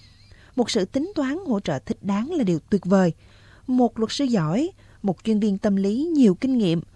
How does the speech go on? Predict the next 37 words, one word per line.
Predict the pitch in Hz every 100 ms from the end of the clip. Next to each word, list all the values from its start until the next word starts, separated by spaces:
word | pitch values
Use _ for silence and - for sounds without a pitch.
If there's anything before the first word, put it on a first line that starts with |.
| - - -
một | 262 -
chuyên | 302 285
viên | 285
tư | 277 254
vấn | 220 277 370
hữu | 269 214 294
hiệu, | 277 170 165 - - - -
một | 214
bác | 311 370
sĩ | - 170
tổng | - 160 226
quát, | 285 349 - - - -
một | 226 -
vài | 196 233
người | 214
bạn | 190 147
tốt | 180 277 392
mà | 240
quý | 180
vị | 208 160
có | 165 214
thể | 185
cùng | - 202 165
cười | - 190
đùa. | 170 180 165 - - - - _
Hãy | - 170 170 240
chăm | 240 202
sóc | - 269 -
chính | - 285 349
mình, | 214 147 - - - -
tập | 233
thể | - 233
dục, | 247 208 - - - - -
ăn | 254 302
ngủ | 254 160
đầy | 226 165
đủ. | 165 143 240